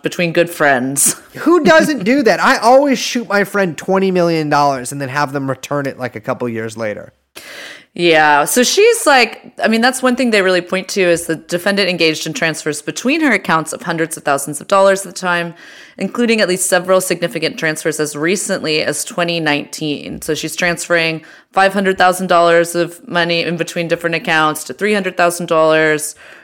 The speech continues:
Speaker 1: Um, you know, uh, lady's got access to a lot of money, and boy, is she moving it around.
Speaker 2: Yeah,
Speaker 1: Uh,
Speaker 2: she's just grooving along with that kind of shit. I mean, she paid for this house in cash, million dollars. And a lot of people,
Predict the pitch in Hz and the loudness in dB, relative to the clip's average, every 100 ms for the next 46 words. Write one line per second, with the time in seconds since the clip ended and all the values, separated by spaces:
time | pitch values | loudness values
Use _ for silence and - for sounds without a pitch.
0 | _ - 156 147 143 147 - _ _ _ | _ 0 2 2 0 -4 -12 _ _ _
1 | _ _ _ _ 160 147 135 - - - | _ _ _ _ -4 -2 0 -2 -6 -18
2 | - 65 55 52 50 50 92 143 95 - | -14 -12 -10 -10 -12 -12 -10 -8 -8 -6
3 | 175 190 240 294 254 226 202 165 170 - | -6 0 2 4 2 4 4 4 2 2
4 | 160 - 170 160 156 156 151 147 147 - | -2 0 0 4 4 2 0 0 -2 0
5 | 160 156 147 196 233 240 226 - 185 170 | 2 0 0 2 4 4 0 -2 -2 0
6 | 202 196 190 156 143 123 117 - - _ | 0 0 0 2 2 0 -4 -10 -16 _
7 | _ - 160 139 - - 165 170 226 277 | _ -4 0 0 -2 -6 -2 0 0 -2
8 | - 185 156 - 160 143 - 175 220 254 | 2 2 2 -4 -16 -20 -2 2 6 6
9 | 196 160 156 156 123 117 110 117 104 113 | 4 4 4 4 2 -2 -6 -8 -8 -12
10 | 95 - 110 - 160 196 196 240 269 277 | -14 -12 -12 -8 -2 -2 -2 0 2 2
11 | 269 277 262 262 247 - 285 214 170 196 | 0 2 4 2 2 2 2 2 0 -2
12 | 208 208 220 170 147 202 196 196 190 233 | 0 4 4 4 0 -4 -2 0 4 4
13 | 311 311 294 269 240 | 4 0 -2 2 2